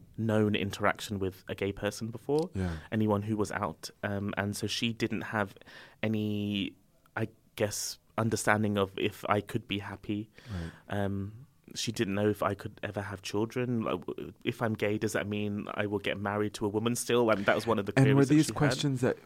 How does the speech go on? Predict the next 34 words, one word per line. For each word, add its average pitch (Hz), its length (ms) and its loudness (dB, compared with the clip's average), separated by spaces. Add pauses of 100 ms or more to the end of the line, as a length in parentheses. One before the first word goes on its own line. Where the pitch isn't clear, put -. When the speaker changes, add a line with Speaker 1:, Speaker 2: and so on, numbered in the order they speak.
Speaker 2:
were, 110 180 4
that 101 220 0
you 110 200 -2
were 123 120 2
asking 113 300 -2
yourself 104 540 -2
as 95 160 -6
well, 113 680 -2
or, 104 520 4 (1040)
or 110 140 6
were 117 160 2
they 117 140 4
quest-, 117 460 -2
were 120 200 4
there 123 120 8
questions 156 360 0
that - 100 4
came 117 240 2
up 110 120 0
from - 160 -6
your 104 100 2
mother 98 280 4
that 92 160 -2
you 95 220 -2
weren't 90 380 -2
prepared 82 440 -6
for? - 380 -8
Speaker 1:
So - 160 2
they, 151 220 8
they 151 180 6
were 151 80 10
questions 127 400 0
that - 100 2
I 104 360 0